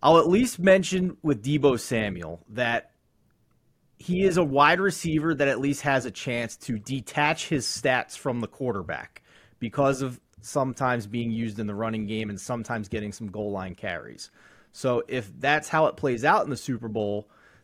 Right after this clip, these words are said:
then there is a straight line to potentially Deebo getting M V P instead of Brock Purdy because of that caveat.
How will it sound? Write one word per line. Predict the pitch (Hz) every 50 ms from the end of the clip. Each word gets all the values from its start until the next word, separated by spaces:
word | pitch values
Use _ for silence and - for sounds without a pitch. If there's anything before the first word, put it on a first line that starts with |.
| _ -
then | 135 143 147
there | 147 147 147 139 - -
is | - 175 190 202 196 180 165 143 123 - - -
a | 127 127 120
straight | - - - - 139 139 135 131 -
line | 123 120 123 117 117 113 113 117 113 117
to | - - 123
potentially | 104 107 - - 127 123 110 - 127 117 110
Deebo | 92 90 113 123 135 123 120 117 113 104
getting | 117 117 113 110 104
M | - 117 117 107
V | 104 104 98
P | - - - 135 120 117 110 -
instead | 101 107 - - - - 127 120
of | 117 104 95 -
Brock | 123 110 104 101 _
Purdy | _ - 127 117 110 104 101
because | 92 104 92 - - 127 117 110 98
of | 110 95 95
that | 98 92 - -
caveat. | - 123 117 110 92 90 87 80 82 - -